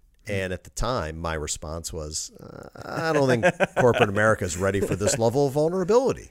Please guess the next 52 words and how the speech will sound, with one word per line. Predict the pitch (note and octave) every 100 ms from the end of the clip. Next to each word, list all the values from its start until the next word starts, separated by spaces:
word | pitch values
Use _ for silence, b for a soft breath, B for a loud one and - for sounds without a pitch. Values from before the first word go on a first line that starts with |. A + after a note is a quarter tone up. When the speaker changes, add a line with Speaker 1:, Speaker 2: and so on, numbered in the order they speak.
| -
Speaker 1:
Yeah. | - - b b b b - -
Speaker 2:
And | G#2 G2+
then | G2+
boom, | F2+ G#2 E2 C#2 - _
a | - D#2+ - _
pandemic, | - F#2 F2 F2 F2 G2 E2
a |
once | E2+ E2 -
in |
a | D#2+
century | - D#2+ - D2
pandemic | E2 D2+ C#2+ C#2 C2+
hits. | - - - - - -
Speaker 1:
Yeah. | F#2
Speaker 2:
And | F2+ F#2+ G2 - -
all | G2+
of |
a | G#2+
sudden, | - D3 A#2+
everybody's | A2+ A2+ A2 A2
invited | G#2+ G#2+ G#2+ G#2+ G#2+
into | G#2+ A2+
everybody | A2 G#2 A2
else's | A2 A2 G#2
house | - C3+ B2 - E2+
or |
condo | D#2 - B2+ C3 F#2
or | D#2 E2
apartment, | - C#3 C#3+ F#2 E2 - b b b b -
seeing | - G#2 G#2
their | G#2+
kids | - D#3+ G2
and | F2
their | F#2
pets | - D#3 A#2+ -
and | G2
their | F2+ F#2+
wall | G2 A2+ C#3 C#3+
decor | G#2+ - G2+ F2 F2
and | F2+
what | F#2+ -
they | A2
look | A#2 -
like | A2+ -
in |
a | G#3
t-shirt | - B2+ - B2
and | B2
a |
ball | C3+ E3+
cap. | - D2+ C#2+ - - -
Speaker 1:
<laughs> | -